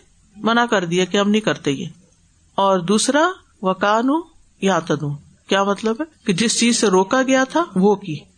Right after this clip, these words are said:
تو اب آپ دیکھیے کہ پھر کس درجے کی نافرمانی کہ جو کرنے کو کہا جا رہا وہ نہیں کر رہے، اور جس سے روکا جا رہا ہے وہ کر رہے ہیں، ساری حدیں کراس کر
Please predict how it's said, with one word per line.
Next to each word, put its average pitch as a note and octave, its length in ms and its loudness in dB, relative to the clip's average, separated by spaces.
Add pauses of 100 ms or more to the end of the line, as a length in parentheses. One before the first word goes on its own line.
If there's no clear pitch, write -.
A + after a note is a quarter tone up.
(120)
تو F3 60 0
اب F3 100 0
آپ F3+ 200 0
دیکھیے F#3+ 260 2
کہ G#3+ 100 -4
پھر F#3 480 -4
کس A3+ 280 -2
درجے F#3+ 280 0
کی G#3+ 120 -2
نافرمانی F3 640 -2
کہ F#3+ 140 -2 (240)
جو G#3 140 2
کرنے G3+ 400 0
کو C#4 120 2
کہا C#4 220 0
جا C#4 220 2
رہا D#4+ 100 0 (240)
وہ A3+ 120 4
نہیں A3+ 180 4
کر B3+ 200 0
رہے، C#4+ 140 2
اور C#4 180 4
جس G3 260 -2
سے A3 80 0
روکا F#3 300 2
جا B3+ 220 0
رہا D4 60 0
ہے - 320 -6
وہ F3+ 120 2
کر F#3 180 0
رہے G3 200 -2
ہیں، F#3+ 120 -6 (520)
ساری C4 400 0
حدیں F#3 220 0
کراس D3 340 -4
کر C#3 100 -6